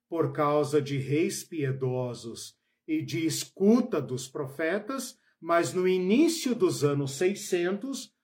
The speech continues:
aliás, no início dos anos quinhentos, quinhentos, seiscentos e cinco, eh, quinhentos e noventa, quinhentos e oitenta, o reino de Judá também cai, e então aqui está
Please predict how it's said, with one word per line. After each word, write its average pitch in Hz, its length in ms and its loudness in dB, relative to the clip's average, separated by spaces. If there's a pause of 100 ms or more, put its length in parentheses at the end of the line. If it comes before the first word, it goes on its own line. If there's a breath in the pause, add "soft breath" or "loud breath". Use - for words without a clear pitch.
aliás, 156 420 0
no 151 140 0
início 175 640 0
dos 139 280 -4
anos 131 520 -2 (280)
quinhentos, 208 760 2
quinhentos, 151 480 -4
seiscentos 147 500 -6
e 123 60 -10
cinco, 156 800 -4 (320 loud breath)
eh, 147 300 0
quinhentos 135 520 -2
e 131 60 -2
noventa, 139 680 -2
quinhentos 131 480 -4
e 135 60 -2
oitenta, 180 680 0 (280 loud breath)
o 175 160 0
reino 151 360 2
de 143 120 -6
Judá 139 480 0
também 131 720 -4
cai, 165 540 0 (720)
e 202 200 4
então 185 540 4
aqui 202 920 -2
está 156 840 -6